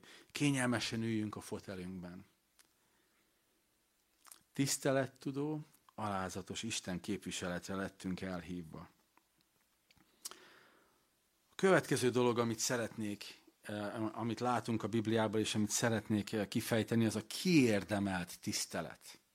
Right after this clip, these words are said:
Beszél erről a Biblia több helyen is. Ö, megint csak Pál apostol az, aki ezt a legprecízebben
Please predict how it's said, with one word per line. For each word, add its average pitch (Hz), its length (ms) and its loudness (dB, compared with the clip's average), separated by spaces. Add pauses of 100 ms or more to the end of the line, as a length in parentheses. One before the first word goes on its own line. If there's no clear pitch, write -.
Beszél 113 400 0
erről 101 240 -2
a 90 60 -6
Biblia 95 340 -4
több - 300 -2
helyen 85 280 -4
is. - 300 -6 (1160)
Ö, 123 580 6 (240)
megint 143 420 8
csak - 220 2
Pál 127 240 10
apostol 117 480 4
az, 120 140 8
aki 113 200 2
ezt 107 200 2
a 127 60 6
legprecízebben 113 1300 2